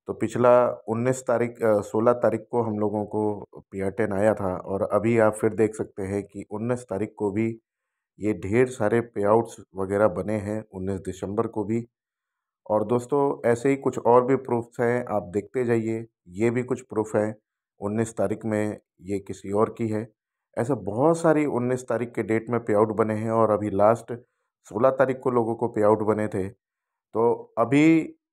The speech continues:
बहुत तेज़ी से सिस्टम पर वर्किंग चल रहा है और आप लोगों का पेआउट्स वगैरह भी आना शुरू हो चुका है। आप देख सकते हैं लोगों की एक्साइटमेंट। "I received again", यानी लोग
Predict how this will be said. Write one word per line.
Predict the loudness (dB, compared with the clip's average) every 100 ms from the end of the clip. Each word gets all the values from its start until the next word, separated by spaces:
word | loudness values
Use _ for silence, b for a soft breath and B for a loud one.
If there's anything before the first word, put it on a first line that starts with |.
| -20
बहुत | -10 0 2 2 -2
तेज़ी | -6 -2 0 2
से | 4 4 2
सिस्टम | -2 -6 -8 -2
पर | 0
वर्किंग | 0 -4 -6 -4
चल | -2 0
रहा | 2 4
है | 4 2
और | 4 2 2 2
आप | 0 0
लोगों | -2 -2 0
का | 4 4 2 b b b _ -2
पेआउट्स | 2 2 0
वगैरह | 0 4 4 4
भी | 2
आना | 2 2 -2
शुरू | -2 -2 -2
हो | -2
चुका | -4 -4 -2
है। | -2 -2
आप | -2
देख | -2 -4
सकते | -4 -12 -8
हैं | -6
लोगों | -4 -6 -6
की | -6
एक्साइटमेंट। | -8 -8 -10 -6 -6 -6 -10 _ _ _ -6
"I | -4
received | -2 -2 0 0 -2 -8 -4
again", | -2 0 -2 -8 _ _ _ _ -6
यानी | -2 0 -2 -4 -6
लोग | 2 4 4 2